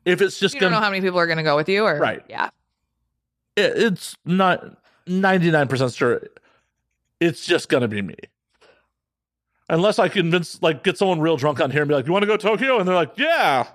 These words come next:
Speaker 2: I would, if I had the funds, I totally would.
Speaker 1: I mean, flights from L A are
Speaker 2: But
Speaker 1: others
Speaker 2: I'd make you go to Tokyo Disney with me.
Speaker 1: All right.
Speaker 2: I'm a Disney adult. I'm not, like, as intense of a Disney adult as some Disney adults. I do, and I think, I think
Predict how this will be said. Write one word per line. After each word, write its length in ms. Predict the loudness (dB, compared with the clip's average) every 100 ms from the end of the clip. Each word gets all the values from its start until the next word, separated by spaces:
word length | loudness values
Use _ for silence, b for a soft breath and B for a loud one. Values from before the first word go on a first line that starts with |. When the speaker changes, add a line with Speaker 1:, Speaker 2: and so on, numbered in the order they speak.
| _
Speaker 2:
I 140 | -2 0
would, 140 | 0 0
if 100 | 0
I 60 | 0
had 120 | 0
the 60 | -2
funds, 360 | -2 -2 -2
I 100 | -4
totally 340 | -2 -4 -2 -2
would. 320 | 0 0 -2
Speaker 1:
I 20 |
mean, 120 | -6
flights 300 | 0 0 0
from 160 | -2 0
L 180 | 2 4
A 60 |
are 200 | 2 0 -8 -8
Speaker 2:
But 160 | -2 0
Speaker 1:
others 140 | 0
Speaker 2:
I'd 60 | -2
make 200 | -2 0
you 80 |
go 80 | 0
to 80 | 0
Tokyo 340 | 0 0 0 0
Disney 340 | -2 -2 -4
with 160 | -4 -6
me. 340 | -14 -14 -16 -2
Speaker 1:
All 100 | 0
right. 300 | 2 0 -4 -4
Speaker 2:
I'm 120 | -2
a 60 | 0
Disney 320 | -2 -2 -2
adult. 500 | 0 2 2 2 -2 _ _ _ _ -4
I'm 100 | 0
not, 200 | 0 2
like, 180 | 0
as 240 | 0 0 0
intense 580 | -6 -8 -4 -4 -4 -4
of 120 | -2
a 80 | 0
Disney 400 | 0 -2 -2 -2
adult 380 | 2 2 2 2
as 180 | -4 -4
some 400 | -4 0 0 0
Disney 320 | -2 -2 -4
adults. 600 | 0 2 0 -4 -20 -20 b b b b b b _ _ _ -2
I 100 | -2
do, 240 | -4 -6 -4
and 120 | -4
I 100 | -4
think, 520 | -6 -6 -6 -8 -14 _ _ B B B
I 120 | -8
think 260 | -4 -4